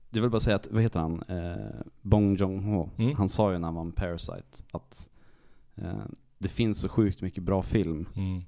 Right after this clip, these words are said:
Speaker 1: att se
Speaker 2: Mm.
Speaker 1: om folk bara orkar sätta på subtitles.
Speaker 2: Just det. Mm.
Speaker 1: Eh, och jävlar vad det här bevisar det också,
Speaker 2: Mm,
Speaker 1: att
Speaker 2: mm.
Speaker 1: det finns så mycket filmer som, där ute som är värda att se.
Speaker 2: Ja.
Speaker 1: Men, eh,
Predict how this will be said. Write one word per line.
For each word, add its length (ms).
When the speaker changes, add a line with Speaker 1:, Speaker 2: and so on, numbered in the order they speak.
Speaker 1:
att 140
se 360
Speaker 2:
Mm. 260
Speaker 1:
om 140
folk 420
bara 420
orkar 400
sätta 280
på 340
subtitles. 1000
Speaker 2:
Just 260
det. 100
Mm. 300
Speaker 1:
Eh, 240
och 180
jävlar 280
vad 120
det 60
här 260
bevisar 580
det 120
också, 300
Speaker 2:
Mm, 140
Speaker 1:
att 180
Speaker 2:
mm. 100
Speaker 1:
det 80
finns 420
så 80
mycket 240
filmer 280
som, 240
där 100
ute 200
som 160
är 40
värda 320
att 60
se. 360
Speaker 2:
Ja. 260
Speaker 1:
Men, 440
eh, 60